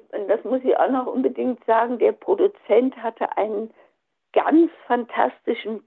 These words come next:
Tierfilmer, der wirklich, jedenfalls in den ersten Folgen, Aufnahmen gemacht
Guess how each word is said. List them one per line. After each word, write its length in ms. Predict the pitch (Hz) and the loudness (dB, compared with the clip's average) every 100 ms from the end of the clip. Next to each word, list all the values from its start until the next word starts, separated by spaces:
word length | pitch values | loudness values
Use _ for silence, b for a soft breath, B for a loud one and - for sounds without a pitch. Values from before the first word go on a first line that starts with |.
| - | 0
Tierfilmer, 1000 | 285 320 - - 175 170 - 220 254 311 _ b b b b b b b b b _ _ | 2 2 0 0 2 2 0 0 2 0 _ b b b b b b b b b _ _
der 300 | - 233 220 | 4 4 4
wirklich, 560 | 269 311 330 285 285 294 - | 4 2 2 2 4 2 0
jedenfalls 460 | - 247 247 226 220 - | -2 0 2 2 2 -2
in 100 | 208 | -6
den 240 | 190 - | -4 -2
ersten 500 | - 226 262 - 262 - - | 4 4 2 -4 -4 -4 0
Folgen, 440 | 202 233 240 - | 4 6 4 0
Aufnahmen 640 | - 202 254 262 233 247 247 | 0 0 0 0 0 0 -2
gemacht 400 | 233 233 247 | 0 0 -2